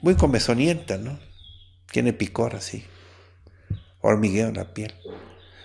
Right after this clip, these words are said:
Son muchos desechos, ¿eh? que no han sido eliminados. Y es la manera en que avisa. Decimos, "Estoy intoxicado. ¿Quién sabe qué comí?". Y as-, empiezan a hacer memoria.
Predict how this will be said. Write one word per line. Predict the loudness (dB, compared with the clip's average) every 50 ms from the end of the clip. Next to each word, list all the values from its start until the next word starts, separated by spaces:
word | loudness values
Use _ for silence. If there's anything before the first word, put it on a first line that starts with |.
| -20 -20 -4
Son | 0 2 4 4
muchos | 4 4 4 4 4
desechos, | 4 0 0 -2 -2 -2 -4 -8 -8 -6 -6
¿eh? | -8
que | -6 -6 -6
no | -4 -4
han | -4
sido | -2 -2 0 2 2
eliminados. | 2 2 -2 -2 -2 -2 0 2 0 0 -2 -4 -10 -12 -12 -14 -18 _ _ _ _ _ -20 -20 -20 -20 -20 -18 _
Y | 0 2
es | 6 6
la | 6
manera | 4 4 0 0 -2 -2
en | -4 -4 -4
que | -6 -4
avisa. | -4 -4 -6 -6 -8 -8 -10 -14 -20 _ _ _ _ _ _ _ _ _ _ _ _ _ -20 -20 -20 -20 -20 -20 _ _ _
Decimos, | 4 6 8 8 8 6 4
"Estoy | 6 6 6 8
intoxicado. | 6 6 4 2 2 4 2 2 4 6 4 4 4 2 -4 -8 -14 -18 -20 -20 -20 -20 _ _ _ _ _ _ _ _ _ -20 -20 -20 -20 -20 -20 -20 _ _
¿Quién | 0 2 4
sabe | 6 4 6
qué | 4 2 2
comí?". | 2 2 0 2 0 0 -2 -4 -12 -20 -20 -20 -20 -20 -20 _ _ _ _ _ _ _ _ _ _ _ _ _ _ _ _ _ _ _ _ _ _ _ _ _ _ _ -20 -4
Y | -2 -2
as-, | -2 -2 -4 -4
empiezan | -4 -2 0 0 0 2 2 0
a | 0
hacer | -2 -2 -2 -2
memoria. | -2 -2 -2 0 0 0 0 0 -2 -2 -4